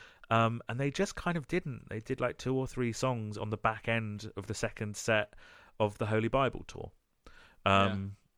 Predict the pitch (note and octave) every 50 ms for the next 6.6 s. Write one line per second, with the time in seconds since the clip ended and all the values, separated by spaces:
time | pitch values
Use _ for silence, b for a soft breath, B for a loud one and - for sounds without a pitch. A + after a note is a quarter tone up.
0 | _ _ C#3+ C#3 A#2+ A#2 A#2+ A#2+ B2+ - - - A2 G#2 G2+ G2+ G2 F#2 F#2 F2+
1 | - F2+ - - G#2 G#2+ B2 C3+ - - - - G2 G#2+ G2+ G2+ - A#2 A#2 A#2
2 | - - A#2+ A2 F#2+ - - - - G2+ A2 - - A2+ A2+ A2 G#2+ G2+ G#2 G#2+
3 | G#2+ - G#2+ G#2+ G#2 F#2+ G#2+ G2 - - - F#2 E2+ F2 F2+ F#2 F2+ E2+ F2 F#2
4 | F2 E2 - - E2 D#2+ D#2 - - F2 F#2 D#2+ - - F#2+ F2+ F2 - F#2 -
5 | - - - - F#2+ F2+ F2 D#2 - D#2+ D#2+ D2+ - _ - F2 E2+ E2 E2+ E2
6 | F#2 F2 D#2+ D#2 D#2 - - F2 E2 D#2 D#2+